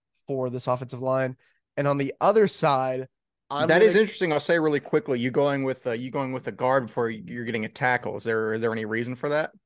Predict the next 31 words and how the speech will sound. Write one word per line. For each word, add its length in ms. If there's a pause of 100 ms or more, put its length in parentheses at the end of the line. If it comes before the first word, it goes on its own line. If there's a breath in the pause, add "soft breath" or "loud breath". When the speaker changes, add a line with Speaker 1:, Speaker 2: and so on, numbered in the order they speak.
(100)
Speaker 1:
I 140
think 280
I 100
want 220
the 80
best 280
of 80
the 60
best, 680 (260)
and 580 (100)
I 160
think 340 (240)
he 200
is 180
one 100
of 60
the 80
best. 460 (160)
He 260
is 160
the 80
best 400 (240)
inner 240
guard 320
maybe 400 (120)
in 140
private 300
school 160
next 240
year. 120
So, 400